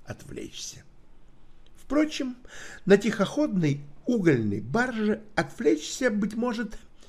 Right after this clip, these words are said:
и не получится. Я надеялся, что на сей раз он не поддастся недугу, но поручиться за это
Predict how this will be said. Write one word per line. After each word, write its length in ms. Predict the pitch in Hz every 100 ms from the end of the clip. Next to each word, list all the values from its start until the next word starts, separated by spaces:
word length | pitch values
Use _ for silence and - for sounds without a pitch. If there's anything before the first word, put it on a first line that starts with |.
| - - - -
и 180 | 247 262
не 260 | 190 190
получится. 1500 | 202 - 170 147 104 - - - - - - - - - - - - - - 208 -
Я 160 | 240 285
надеялся, 600 | 277 240 277 269 - 220
что 160 | -
на 160 | 226 214
сей 300 | - 262 262
раз 280 | 247 226 -
он 240 | - 240 240
не 140 | 247
поддастся 800 | 240 - 214 202 277 - - 127
недугу, 560 | 117 110 175 220 185 - - - - - - - -
но 320 | 196 247 220 - - - - - - -
поручиться 720 | 131 107 107 233 233 - 220
за 140 | 185
это 420 | 185 180 175 170